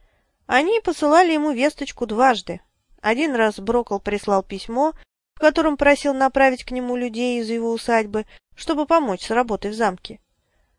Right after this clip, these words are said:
Зачем Карри понадобилось вернуться в эту пещеру троллей, представить себе не могу.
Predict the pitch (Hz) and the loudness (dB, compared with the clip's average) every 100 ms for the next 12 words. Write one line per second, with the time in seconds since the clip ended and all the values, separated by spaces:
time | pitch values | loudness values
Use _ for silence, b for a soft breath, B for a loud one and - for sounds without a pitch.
0 | _ 208 226 214 - 285 - 294 285 - | _ -2 0 0 -2 -4 2 2 2 2
1 | 277 269 240 254 254 - 254 254 247 - | 2 0 -2 -2 -4 -2 -2 -2 -6 -8
2 | 233 233 226 - 247 - 233 233 - 214 | -6 -6 -8 -10 -10 -4 -4 -4 -4 -4
3 | 226 214 214 _ _ _ - 247 247 - | -4 -4 -10 _ _ _ -4 -4 -4 0
4 | 185 175 - 175 180 175 175 170 175 | 0 0 -10 -8 -6 -6 -8 -8 -16